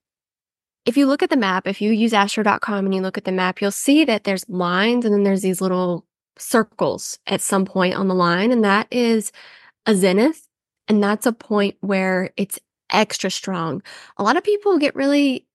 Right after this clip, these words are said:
bummed when they don't go to those lines. And, like, sometimes you don't wanna go, you don't wanna be in the center of the tornado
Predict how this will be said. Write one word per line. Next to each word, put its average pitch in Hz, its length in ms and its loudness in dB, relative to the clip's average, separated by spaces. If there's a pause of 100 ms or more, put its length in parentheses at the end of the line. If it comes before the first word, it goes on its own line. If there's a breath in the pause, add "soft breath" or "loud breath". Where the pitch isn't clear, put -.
(300)
bummed 262 360 2
when 247 120 -2
they 220 100 2
don't 214 240 -2
go 226 140 -4
to 330 80 -2
those 302 180 -4
lines. 208 260 -6
And, 208 100 -2
like, 214 140 -6
sometimes - 400 -12
you 240 100 -2
don't 359 200 2
wanna 269 200 4
go, 196 260 0 (220)
you 262 100 2
don't 269 200 0
wanna 285 260 4
be 214 240 0
in 208 160 0
the 196 80 0
center 214 280 0
of 180 100 -2
the 180 80 -2
tornado 175 680 -2